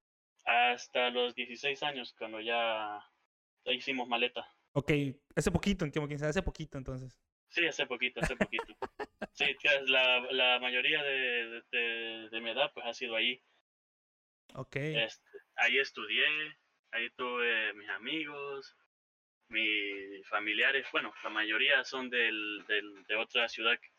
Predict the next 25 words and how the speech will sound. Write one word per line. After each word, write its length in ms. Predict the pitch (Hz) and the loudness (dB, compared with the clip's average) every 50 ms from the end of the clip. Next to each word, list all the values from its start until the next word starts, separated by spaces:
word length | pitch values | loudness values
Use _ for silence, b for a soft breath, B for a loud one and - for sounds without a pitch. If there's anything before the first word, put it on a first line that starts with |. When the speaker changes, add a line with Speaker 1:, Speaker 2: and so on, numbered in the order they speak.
| - _ _ | -20 _ _
Speaker 1:
de 240 | _ 117 113 107 107 | _ -2 0 2 2
otro 220 | 110 113 - 127 127 | 0 0 -2 0 0
departamento 600 | 123 - - 107 - 110 107 117 127 131 - 127 | 0 2 0 -4 -2 -2 -2 -2 -2 -2 -4 -4
que 120 | - 110 | -4 -4
se 160 | - 110 107 | -2 -2 0
llama 640 | 110 113 117 120 117 117 117 117 117 117 113 110 110 | 2 2 2 2 2 2 4 4 4 4 4 2 -2
San 200 | - - - 110 | -4 -6 -8 -6
Vicente. 440 | 101 104 - - 143 127 113 - 95 - - - - _ _ _ _ | -6 -6 -2 -2 -2 -2 -2 -6 -12 -18 -20 -20 -20 _ _ _ _
Speaker 2:
San 180 | - 135 135 123 | -6 -6 -6 -4
Vicente, 560 | 123 120 113 - - 135 131 120 - - - | -6 -8 -8 -6 -8 -8 -8 -10 -12 -14 -16
ok. 80 | 117 - _ _ _ _ _ _ _ _ | -16 -18 _ _ _ _ _ _ _ _
Speaker 1:
Sí, 160 | - - 117 110 | -10 -8 -6 -6
mi 100 | 110 110 | -4 -4
familia 300 | - 113 113 120 123 127 | -4 -2 0 0 0 2
es 60 | 123 | 0
originaria 400 | 117 113 113 110 110 113 123 120 | 0 -2 0 0 0 2 2 0
de 60 | 110 | 0
San 160 | - 110 107 101 | -2 -6 -10 -10
Vicente. 420 | 101 - - 117 120 117 - 135 - _ - | -10 -6 -6 -6 -6 -6 -12 -20 -20 _ -12
Mis 160 | 107 101 - | -12 -10 -4
padres 280 | - 117 123 123 117 104 | 0 0 0 0 0 -2
ya 100 | 110 104 | -6 -6
se 120 | - - | -4 -4
habían 200 | 101 104 107 104 | -2 -2 -2 -4
muerto, 360 | 104 101 101 101 _ _ - | -4 -6 -6 -6 _ _ -20